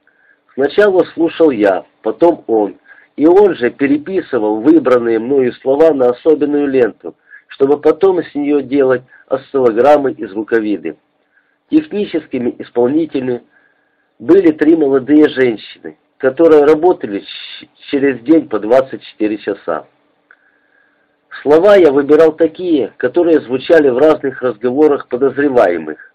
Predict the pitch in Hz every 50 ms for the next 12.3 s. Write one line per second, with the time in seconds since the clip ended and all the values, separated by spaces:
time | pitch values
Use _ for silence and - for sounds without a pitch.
0 | _ _ _ _ _ _ - - 170 170 160 139 123 110 101 98 95 - _ _
1 | _ _ _ _ - 139 156 151 143 127 117 110 98 - _ _ _ _ _ _
2 | _ _ _ - 90 92 113 147 180 175 160 131 120 113 110 101 101 _ _ _
3 | _ _ _ _ _ _ - 123 135 135 147 165 165 156 135 117 110 104 95 -
4 | _ _ _ _ _ _ _ - - - 156 160 160 147 131 - - 123 113 107
5 | 107 101 _ _ _ _ _ _ _ _ _ - - 170 175 180 165 151 127 -
6 | 135 123 117 - - 107 98 - _ _ _ _ _ _ _ - - 127 160 175
7 | 175 147 135 123 117 107 - - 98 90 - _ _ _ _ _ - 87 110 147
8 | 170 175 165 143 131 120 113 - - 104 98 - _ _ _ _ _ _ _ _
9 | _ - 90 90 104 135 156 170 185 180 160 139 123 113 104 - - _ _ _
10 | _ _ _ _ _ _ _ _ _ _ _ _ - 165 165 156 139 131 - -
11 | 120 110 107 104 101 _ _ _ _ _ _ _ _ - - 135 160 175 170 156
12 | 151 131 117 104 -